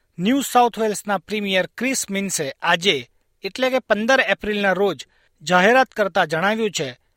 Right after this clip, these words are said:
કે તેમની પાસે સંપૂર્ણ સ્ટાફ અને સંસાધનો હશે અને તે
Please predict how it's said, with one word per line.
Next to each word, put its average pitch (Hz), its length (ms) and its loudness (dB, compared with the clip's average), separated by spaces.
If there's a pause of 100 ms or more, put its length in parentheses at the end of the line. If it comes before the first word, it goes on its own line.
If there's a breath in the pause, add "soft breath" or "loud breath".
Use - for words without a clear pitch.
(260)
કે 196 80 -4
તેમની 226 420 0
પાસે 208 400 0
સંપૂર્ણ 208 540 -4
સ્ટાફ 220 420 2
અને 190 280 -6
સંસાધનો 175 680 -2
હશે 151 300 -8 (340)
અને 208 220 -2
તે 196 180 -4